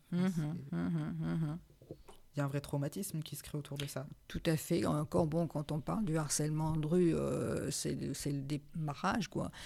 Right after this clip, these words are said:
Speaker 2: Mais quand ça en arrive à des agressions sexuelles, et cetera, euh, bien sûr que ça, ça marque, euh.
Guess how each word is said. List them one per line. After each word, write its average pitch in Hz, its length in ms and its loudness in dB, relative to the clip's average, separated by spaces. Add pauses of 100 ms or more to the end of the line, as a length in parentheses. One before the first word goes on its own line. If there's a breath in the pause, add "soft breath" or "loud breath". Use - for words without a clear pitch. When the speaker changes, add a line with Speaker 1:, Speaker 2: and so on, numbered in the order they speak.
(260 loud breath)
Speaker 2:
Mais 156 140 2
quand 156 160 2
ça 156 160 2
en 156 120 4
arrive 156 400 4
à 151 180 2
des 151 260 2
agressions 151 460 0
sexuelles, 156 640 0
et 147 140 -2
cetera, 165 720 -2
euh, 139 100 -2
bien 143 180 -2
sûr 160 280 -2
que 151 120 -4
ça, - 320 -4
ça 143 180 -4
marque, 156 400 -4
euh. 139 360 -6